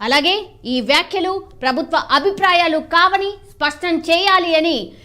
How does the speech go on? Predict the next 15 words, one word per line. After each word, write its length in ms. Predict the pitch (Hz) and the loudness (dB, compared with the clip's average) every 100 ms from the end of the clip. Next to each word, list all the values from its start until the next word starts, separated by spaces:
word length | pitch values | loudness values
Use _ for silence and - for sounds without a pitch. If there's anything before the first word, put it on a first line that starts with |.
| - | -4
మహమ్మద్ 640 | 254 330 403 392 320 269 269 | 2 2 2 2 0 -2 -2
నషీద్ 640 | 330 349 403 - - - | -2 -2 -4 -6 -20 -4
సోషల్ 320 | 294 359 349 311 | -2 0 0 2
మీడియాలో 640 | 294 285 277 269 262 262 - - - | 0 2 2 4 2 0 -6 -12 -2
సూచించడం 600 | 349 370 320 320 285 262 | 0 2 0 2 2 0
కూడా 240 | 254 254 | 2 2
జరిగింది. 520 | 233 233 208 196 180 - - 415 | 2 -2 -4 -6 -8 -10 -4 2
So, 160 | 453 | 2
కొన్ని 460 | 453 403 508 466 349 | 2 0 0 0 0
గంటల 300 | 381 480 415 | 0 0 0
తర్వాత 500 | 370 320 285 262 311 | 0 0 0 2 2
మాల్దీవుల 540 | 339 285 359 381 392 370 | 2 2 0 0 0 0
ప్రభుత్వం 580 | - 330 415 - 427 403 | 2 0 0 -2 -2 0
దీనిపై 380 | 415 415 403 | -2 0 0
స్పందించింది. 800 | 392 415 415 453 415 302 202 160 | 0 -2 0 0 0 -2 -4 -10